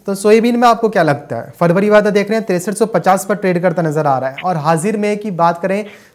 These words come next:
तो हाजिर में जो कीमतें हैं वो स-, आ, फ्यूचर से ज़्यादा देखने को मिल रही है और यूएस सोयाबीन में भी गिरावट आई है। ऐसे में आपकी क्या राय रहेगी?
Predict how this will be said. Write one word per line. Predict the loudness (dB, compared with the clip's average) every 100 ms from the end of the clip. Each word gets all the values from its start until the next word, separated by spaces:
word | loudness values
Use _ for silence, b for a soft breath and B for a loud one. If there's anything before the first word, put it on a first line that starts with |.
| 0
तो | 2
हाजिर | 2 4 2 2 0
में | 2 2 2
जो |
कीमतें | -2 -4 -4 -2
हैं | -2 -2
वो | 0 2 2 2 -6 _ _ -18
स-, | -18 -18 -20 _ -4
आ, | 2 2
फ्यूचर | 0 -2 0 -2
से | -2
ज़्यादा | 0 0 0
देखने | -2 -2 -4
को | -2
मिल | -2
रही | -2 -2
है | -2 -2
और | 0 0
यूएस | 0 -2 -2
सोयाबीन | -2 0 0 -2
में | -2
भी | -4
गिरावट | -2 2 2 2 -2
आई | -6
है। | -8 -12 b b b
ऐसे | -4 -2 -2
में | 0
आपकी | -2 -2
क्या | 0 2
राय | 2 0
रहेगी? | -2 -6 -10 -14